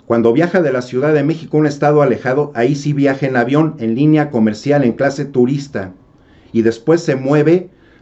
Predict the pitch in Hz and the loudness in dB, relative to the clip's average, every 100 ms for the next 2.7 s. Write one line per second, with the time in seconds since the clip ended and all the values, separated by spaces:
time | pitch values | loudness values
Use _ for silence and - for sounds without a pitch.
0 | - 107 123 160 - - - 120 127 131 | -6 -2 0 -2 -4 -6 -4 0 2 2
1 | 143 113 113 - 180 208 143 107 113 110 | 0 0 0 2 2 2 -2 -4 -2 0
2 | 113 127 185 - 120 90 85 | 0 0 -2 -2 -2 -2 -8